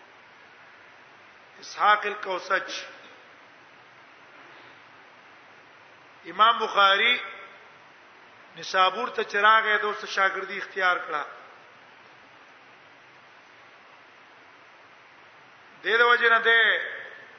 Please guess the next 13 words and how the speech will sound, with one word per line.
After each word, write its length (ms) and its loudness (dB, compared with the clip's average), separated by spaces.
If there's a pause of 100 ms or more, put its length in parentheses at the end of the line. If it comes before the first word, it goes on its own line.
(320)
په 60 -4
آخر 360 4
کې 180 -4
د 200 -4
امام 340 2
بخاري 640 0 (260)
اختفا 580 0
روانه 380 4
کړه 140 -4
په 120 -12
خپل 240 -6
علم 380 0
کې. 100 -12